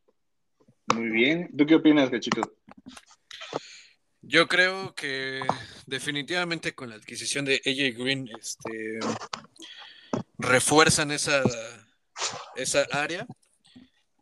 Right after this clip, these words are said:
Speaker 2: Y pero, o sea, ya desde la temporada pasada teniendo un jugador espectacular que es D-Hop, yo creo que ya está, o sea, tenían un, un juego aéreo muy, muy fuerte, ¿no? Y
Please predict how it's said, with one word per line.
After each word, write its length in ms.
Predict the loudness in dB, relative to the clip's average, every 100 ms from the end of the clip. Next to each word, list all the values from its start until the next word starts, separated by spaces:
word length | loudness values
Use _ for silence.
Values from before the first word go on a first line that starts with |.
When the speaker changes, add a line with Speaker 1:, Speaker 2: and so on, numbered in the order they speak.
| _ _ _ _ _ _
Speaker 2:
Y 100 | -12 -2
pero, 420 | 0 2 0 -4
o 80 | -6
sea, 180 | -4
ya 280 | 0 2 0 -6
desde 320 | -14 -12 -10 -12
la 100 | -10
temporada 420 | -8 2 2 2
pasada 380 | -2 -2 -4 -4
teniendo 520 | -8 -6 -6 -6 -8
un 140 | -10
jugador 400 | -8 -2 -2 -2
espectacular 760 | -4 -6 -6 -6 -6 -4 -6 -6
que 160 | -4 -6
es 160 | -6
D-Hop, 380 | -10 -6 -4 -4 _ _ -18 -16 -12 -8
yo 100 | -4
creo 200 | -2 0
que 120 | 0
ya 100 | 0
está, 440 | 2 4 4 0
o 80 | -4
sea, 160 | -4 -2
tenían 340 | 0 0 0
un, 200 | -2 -4
un 220 | -6 -4
juego 300 | 2 6 8
aéreo 240 | 8 6 2
muy, 500 | 2 4 4 2 -6 _ -20 -20 -20 _ _ _ 0
muy 180 | 6 6
fuerte, 440 | 8 6 4 -8
¿no? 220 | -8 -14 _
Y 500 | -10 -6 -4 -6 -10